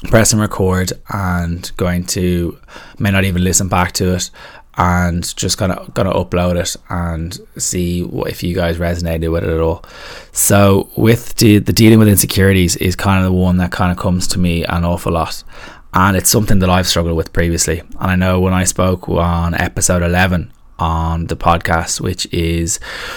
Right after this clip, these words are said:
one of the most downloaded episodes, uh, early on, and it's about me and how I dealt with certain things, particularly with the, the photo shoot. And, like, the fitness industry as a whole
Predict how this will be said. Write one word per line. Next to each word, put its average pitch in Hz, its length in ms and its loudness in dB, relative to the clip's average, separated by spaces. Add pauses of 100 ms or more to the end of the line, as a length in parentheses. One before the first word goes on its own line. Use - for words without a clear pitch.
(140)
one 117 180 6
of - 20 8
the 120 60 8
most 110 240 6
downloaded 101 420 6
episodes, 92 640 0 (340)
uh, 87 360 4 (460)
early 92 360 2
on, 90 360 2 (260)
and 87 580 -2 (760)
it's 98 220 2
about 98 260 2
me 92 420 2
and 90 220 -4
how 90 320 2
I 87 220 0
dealt 87 260 0
with 85 160 -2
certain 85 300 -2
things, 92 480 0 (400)
particularly 90 460 0
with 90 160 0
the, 90 240 0
the 92 100 -6
photo 90 320 0
shoot. 87 540 0
And, 87 260 -2
like, 90 220 -4 (260)
the - 80 -2
fitness 123 400 6
industry 104 580 2 (380)
as 92 500 0
a - 60 -2
whole 92 460 0